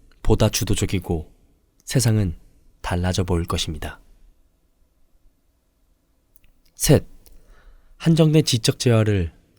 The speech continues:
나누는 지혜로운 삶. 한 사람이 세상 모든 지식을 담을 순 없지만 세대를 거듭할수록 인류가 발전할 수 있는 건 개인과 개인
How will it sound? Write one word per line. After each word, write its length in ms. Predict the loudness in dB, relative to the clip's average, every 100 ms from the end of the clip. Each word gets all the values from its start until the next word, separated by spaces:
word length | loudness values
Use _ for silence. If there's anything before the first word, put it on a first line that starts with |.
| _ _
나누는 500 | -2 0 2 0 -2
지혜로운 540 | -2 -2 0 0 -2 -6
삶. 400 | -6 -8 -8 -14 _ _ _ -20 -20 _ _ _ _ _ _ _ _ _ _ _ _ _ _
한 180 | -2 -2
사람이 560 | 0 -2 0 -2 -4 -10 _ _ _ _ _
세상 340 | 0 2 2
모든 320 | 2 2 2 2
지식을 360 | -2 0 0
담을 260 | 0 -2 -2
순 220 | -2 -4
없지만 480 | -4 -6 -6 -6 -10 _ _ _ _ _ _ _ _ _ _ _
세대를 440 | -4 0 2 0
거듭할수록 800 | -2 -2 -2 -2 -4 -4 -4 -6 _ _ _ _ _ _ -4
인류가 400 | -2 0 0 -2
발전할 400 | -2 -2 -2 -2
수 140 | -2
있는 180 | -4 -2
건 260 | -4 -4 -10 _ _ _ _ _ _ _ _
개인과 440 | -4 -4 -2 -2
개인 360 | -2 -4 -4